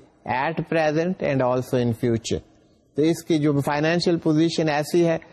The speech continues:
کہ that will not be detriment to the interest of the depositors and as well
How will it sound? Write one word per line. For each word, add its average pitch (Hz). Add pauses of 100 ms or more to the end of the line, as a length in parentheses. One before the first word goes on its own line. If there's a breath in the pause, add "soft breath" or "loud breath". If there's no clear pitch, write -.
(200 loud breath)
کہ 143
that 139
will 143
not 143
be 160
detriment 151
to 131
the 127
interest 143
of 123 (120)
the 117
depositors 160 (460 soft breath)
and 120 (240)
as 143
well 120